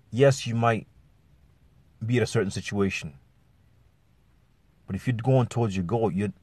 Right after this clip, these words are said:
you have no choice but to be successful. You have to understand that. And so he owns his own gas station, pumps his own gas, makes a million dollars plus a year, and doesn't,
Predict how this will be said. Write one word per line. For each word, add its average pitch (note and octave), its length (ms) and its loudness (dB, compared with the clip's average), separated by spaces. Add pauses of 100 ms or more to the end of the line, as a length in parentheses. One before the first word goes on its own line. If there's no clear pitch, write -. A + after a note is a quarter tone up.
(120)
you G2+ 260 -2
have G#2+ 220 0
no G#2+ 160 -2
choice A2+ 300 -4
but G#2+ 220 -4
to F#2 60 -10
be F#2 120 -6
successful. - 540 -8
You G2+ 60 0
have G2 80 -2
to - 80 -4
understand G#2 460 -4
that. C#2+ 120 -14 (2000)
And G2 80 -8
so G2+ 320 0 (800)
he B2+ 180 -2
owns B2+ 200 4
his G#2+ 80 -2
own A#2 120 4
gas G#2+ 260 6
station, G2 300 -4
pumps A2+ 260 -6
his A2 100 -4
own A2+ 160 2
gas, F#2+ 440 2 (1200)
makes G#2+ 320 -6 (320)
a G#2 60 -8
million A#2 180 0
dollars A2 220 6
plus - 260 -4
a A2+ 60 -4
year, F#2+ 340 0 (3000)
and G#2+ 100 -4
doesn't, A#2 320 0